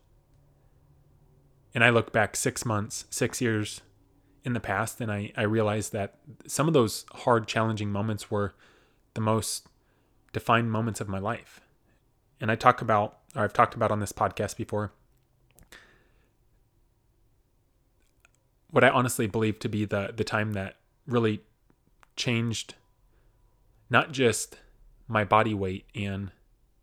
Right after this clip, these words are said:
my, my physique and, and my health, but also it changed the way maybe that I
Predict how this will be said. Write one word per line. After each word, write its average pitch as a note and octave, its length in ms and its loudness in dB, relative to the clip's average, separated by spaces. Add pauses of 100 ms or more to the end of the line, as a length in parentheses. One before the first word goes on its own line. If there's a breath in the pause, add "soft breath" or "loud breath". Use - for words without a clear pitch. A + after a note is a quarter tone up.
(340)
my, G#2+ 200 -2 (100)
my A2 140 2
physique G#2+ 500 -2
and, G2+ 300 -6
and G#2+ 100 -4
my G2 120 -2
health, A2 380 -2 (540 soft breath)
but A2+ 80 2
also A#2+ 280 4
it A#2 100 0
changed G#2+ 520 -4 (720 soft breath)
the A#2 100 2
way A#2 100 6
maybe A2+ 220 0
that G#2 160 0
I G2 160 2